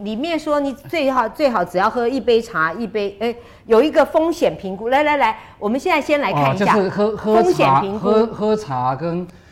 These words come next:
Speaker 2: 喝咖-，喝茶是有帮，
Speaker 1: 咖-，喝咖啡。
Speaker 2: 帮，帮助的。这个是，
Speaker 1: 真的吗？
Speaker 2: 这个是台湾版的。台湾版里面有一个风险评估，台湾版有，
Speaker 1: 是。
Speaker 2: 有做过调查。
Speaker 1: 对。
Speaker 2: 因为东方人喝茶，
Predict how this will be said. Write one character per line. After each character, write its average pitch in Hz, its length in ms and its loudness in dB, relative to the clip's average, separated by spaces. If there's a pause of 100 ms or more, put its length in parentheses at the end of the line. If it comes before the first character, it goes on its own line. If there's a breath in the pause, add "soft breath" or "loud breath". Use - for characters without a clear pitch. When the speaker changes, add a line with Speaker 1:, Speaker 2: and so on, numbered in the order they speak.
(120 loud breath)
Speaker 2:
喝 175 200 -2
咖-， 160 180 -8 (100)
喝 185 220 -2
茶 262 400 2
是 180 80 0
有 180 60 0
帮， 180 100 2
Speaker 1:
咖-， 247 200 0
喝 - 0 -
咖 180 60 -2
啡。 233 120 -2
Speaker 2:
帮， 165 180 0
帮 160 240 -2
助 156 160 -6
的。 98 100 -12 (400 soft breath)
这 - 140 0
个 - 60 2
是， - 80 0
Speaker 1:
真 196 100 0
的 381 80 0
吗？ 381 60 -2
Speaker 2:
这 208 80 0
个 185 80 2
是 165 120 -8
台 143 160 -6
湾 160 160 -4
版 110 220 -14
的。 92 60 -20 (520 soft breath)
台 147 120 -6
湾 208 100 -2
版 165 140 0
里 151 100 0
面 185 240 -2
有 135 180 -4
一 175 100 -4
个 143 280 -4 (120)
风 180 200 -6
险 131 180 -8
评 120 220 -10
估， 135 140 -10
台 143 100 -6
湾 190 160 -2
版 160 100 -2
有， 143 80 0
Speaker 1:
是。 240 260 2
Speaker 2:
有 139 60 -6
做 175 200 -6
过 170 120 -2
调 160 180 -4
查。 - 220 -14 (200)
Speaker 1:
对。 208 340 0
Speaker 2:
因 170 80 -6
为 175 80 -4
东 190 220 -2
方 196 100 -2
人 143 180 -2
喝 170 140 0
茶， 92 320 -12